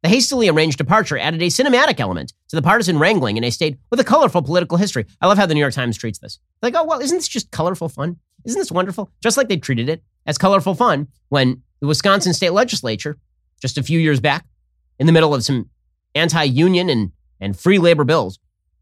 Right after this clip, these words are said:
was invaded by a bunch of union members and taken over the Wisconsin, Wisconsin Capitol, and when a bunch of Wisconsin Democrats fled to Illinois in order to deny a quorum. Whenever Democrats do this sort of stuff, it's not undemocratic. So just to get this straight, the filibuster is undemocratic because Republicans won't give Democrats enough votes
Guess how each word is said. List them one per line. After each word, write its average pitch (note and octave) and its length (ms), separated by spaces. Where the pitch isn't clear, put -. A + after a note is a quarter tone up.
was E3 180
invaded F#3 480
by E3+ 100
a E3+ 60
bunch F#3 180
of F3+ 80
union G3 300
members B2+ 320
and E3 100
taken F#3 240
over C3+ 260
the B2 60
Wisconsin, D3+ 440
Wisconsin D3 440
Capitol, D3+ 280
and D#3 320
when D3+ 140
a D3+ 40
bunch E3 160
of D#3+ 60
Wisconsin F#3+ 380
Democrats G#3+ 400
fled F#3+ 220
to F#3+ 60
Illinois D#3+ 440
in B2+ 80
order C#3+ 160
to C#3+ 120
deny C3 240
a A#2+ 40
quorum. G#2 380
Whenever C#4+ 200
Democrats G#3+ 440
do G#3 100
this F3+ 100
sort G#3 140
of F3+ 40
stuff, A3 140
it's F3+ 120
not C4 160
undemocratic. D3 540
So F3+ 120
just F#3+ 160
to - 40
get B3 120
this G#3 120
straight, F3+ 260
the D#3 80
filibuster C3+ 640
is C#3+ 120
undemocratic F3 760
because D3+ 220
Republicans D#3+ 560
won't D3 340
give F3 240
Democrats E3+ 440
enough C#3+ 180
votes G#2 380